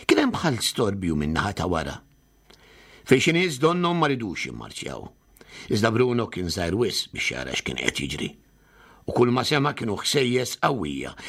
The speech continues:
ishom ħsejjes ta' sparar, iżda ma setax jara x'kienu. "Idum sejjer dan l-immarċjar?"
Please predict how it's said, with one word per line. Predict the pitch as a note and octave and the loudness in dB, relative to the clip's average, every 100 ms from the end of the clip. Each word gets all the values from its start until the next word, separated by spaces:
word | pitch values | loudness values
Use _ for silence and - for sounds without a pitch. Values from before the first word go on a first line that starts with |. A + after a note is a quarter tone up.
| - | -4
ishom | - - C#3+ B2 | 0 4 4 2
ħsejjes | F3+ E3+ E3+ D#3 - | 2 2 2 -2 -4
ta' | C#3+ | -8
sparar, | - C#3+ C#3+ C3 E2 - _ _ _ _ _ | 0 2 4 2 -4 -10 _ _ _ _ _
iżda | - D3 C#3+ | 4 4 2
ma | C3+ | 2
setax | A#2+ A2+ F#2 D2+ - | 0 -2 -4 -6 -4
jara | A#1+ A1+ | -4 -4
x'kienu. | - - A#1 A1+ - - - - - - - _ _ _ _ - - - _ _ _ _ - - - - - - - - - - - - _ _ _ _ _ C#3+ | -4 -4 -6 -6 -8 -12 -20 -20 -20 -20 -20 _ _ _ _ -20 -20 -20 _ _ _ _ -20 -20 -20 -20 -20 -20 -20 -20 -20 -20 -20 -20 _ _ _ _ _ 2
"Idum | D3 F#3+ F#3 | 4 4 2
sejjer | - F#3 D3+ B2+ A2+ | 0 0 0 0 -2
dan | G#2+ A#2 | -2 0
l-immarċjar?" | A2+ A#2 B2+ C3 - - D#3+ | 0 2 0 0 -2 0 -2